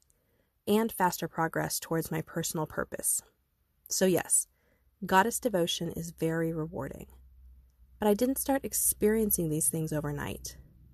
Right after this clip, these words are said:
These are very much give and take relationships. The more that I feed my relationship with a deity,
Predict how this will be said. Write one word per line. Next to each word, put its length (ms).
These 180
are 80
very 300
much 500
give 220
and 140
take 260
relationships. 880
The 80
more 200
that 120
I 80
feed 420
my 120
relationship 600
with 120
a 40
deity, 460